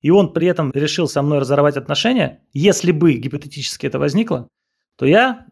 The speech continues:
сделал бы для себя вывод, что это были не отношения никакие. Для меня отношения, которые заканчиваются из-за того, что я наорал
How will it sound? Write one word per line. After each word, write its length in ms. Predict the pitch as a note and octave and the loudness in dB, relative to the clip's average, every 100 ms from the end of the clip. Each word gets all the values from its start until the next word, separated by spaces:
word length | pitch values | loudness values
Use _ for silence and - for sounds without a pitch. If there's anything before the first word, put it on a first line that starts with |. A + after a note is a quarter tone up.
| _ | _
сделал 420 | B2 B2 G3 F#3+ | -12 -4 -2 0
бы 80 | D3+ | -4
для 100 | C3+ | -8
себя 280 | - D3+ C#3+ | -6 0 2
вывод, 280 | F#3+ F#3+ | 2 0
что 160 | - D#3 | 0 0
это 160 | D3+ D3+ | 2 2
были 180 | D#3+ | 2
не 140 | D#3+ D3 | 2 2
отношения 460 | C3+ C3+ - C#3+ | 0 -4 -2 -2
никакие. 500 | B2 A#2+ A#2+ - A#2+ - | -2 -4 -8 -12 -16 -4
Для 160 | C3+ | 0
меня 240 | F#3 A3 G3+ | 4 4 2
отношения, 520 | F3 F3+ - G#3 E3 | 0 -4 -2 -2 -2
которые 340 | D#3 E3 E3 | -2 -2 0
заканчиваются 720 | D3 D#3+ F3+ D3+ C#3 - - | -2 -2 -2 -2 -4 -4 -6
из-за 520 | - G#3+ A#3 F3+ D3+ | -4 0 2 2 0
того, 380 | D3+ D#3+ E3 E3 | 0 0 2 2
что 180 | - D3 | 0 -2
я 180 | C#3+ D3 | 0 0
наорал 540 | C3 B2+ C#3 F#3 G#3 | 0 0 0 0 -4